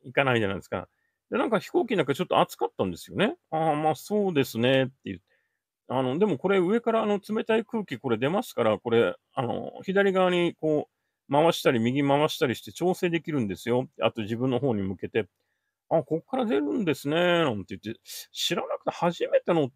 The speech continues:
たのか、何回目かなのか、わかんないけど、で、それを教えてあげたら、なんか自分のところにそれ目いっ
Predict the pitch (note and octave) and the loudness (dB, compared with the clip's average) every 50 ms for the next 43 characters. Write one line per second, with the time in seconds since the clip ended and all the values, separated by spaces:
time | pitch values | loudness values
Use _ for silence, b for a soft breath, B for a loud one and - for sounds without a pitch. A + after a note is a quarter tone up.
0 | - - D3 C3 A#2+ - - E3+ E3+ D#3+ C#3+ A#2+ G2 A#2 D#3+ E3+ E3+ E3 - F3+ | -4 -2 0 0 0 -2 -2 0 2 2 2 2 4 2 2 2 0 -2 0 0
1 | E3 E3 E3 E3 D#3 - C3 A#2+ G#2+ G#2+ A2+ B2+ G#2+ F#2 F2 - E3+ D#3 B2+ E2+ | 2 2 2 2 0 0 0 -2 2 2 2 2 2 -2 -2 2 2 4 4 2
2 | - _ _ _ _ - B2 B2 A#2+ D#3 D3+ C#3 B2+ A2 G2 F2+ - F#2+ A2+ C3+ | 0 _ _ _ _ -2 -2 0 2 2 2 4 2 0 0 -2 -2 0 0 2
3 | B2+ F#2 - _ _ _ _ _ _ _ _ _ - E3 F3 E3 - - E3 E3 | 2 0 -2 _ _ _ _ _ _ _ _ _ 0 2 2 2 2 0 0 2
4 | C#3 C3+ C3 - F#3+ F3+ E3+ F3+ F3 F3+ - F#3+ E3+ D3+ B2 B2+ C3 A#2 A#2 A2+ | 2 2 2 2 2 2 2 0 0 0 0 2 2 4 4 4 2 2 0 0
5 | C3+ D#3+ F3+ F#3 F3+ F3+ F3 - F3+ F3 F3 C#3+ A2+ - B2 A2+ A2 G#2+ A2 A#2 | 0 0 0 0 0 -2 -4 -6 -2 0 0 0 0 -2 -2 -2 0 2 4 4
6 | D3+ G#3 G#3+ | 4 4 2